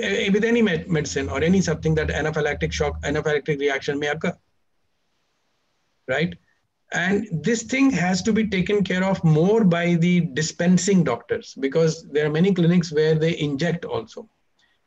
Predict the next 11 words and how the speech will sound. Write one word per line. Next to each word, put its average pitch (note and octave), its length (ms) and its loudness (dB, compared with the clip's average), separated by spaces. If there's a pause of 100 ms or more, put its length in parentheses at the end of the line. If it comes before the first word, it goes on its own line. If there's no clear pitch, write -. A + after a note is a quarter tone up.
(160)
Now, E3 320 -2
if F3+ 160 4
they B3 160 2
inject F#3+ 400 2
and E3+ 160 2
there E3+ 160 2
is G3+ 120 2
anaphylaxis, E3+ 880 -2 (240)
they G3 440 -2
are E3 340 -2 (140)
supposed E3+ 960 0